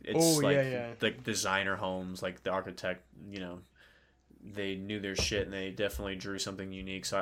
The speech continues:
Speaker 1: I like seeing the different types. I mean, they're ungodly expensive, but just look at them. They're cool. There's, there's no,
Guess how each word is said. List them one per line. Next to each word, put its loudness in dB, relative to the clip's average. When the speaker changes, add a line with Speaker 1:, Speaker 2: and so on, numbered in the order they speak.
Speaker 1:
I 4
like 4
seeing 0
the -6
different -2
types. 0
I -4
mean, -6
they're 4
ungodly 2
expensive, -4
but -4
just -4
look -2
at -6
them. -6
They're -4
cool. 0
There's, -2
there's -2
no, 2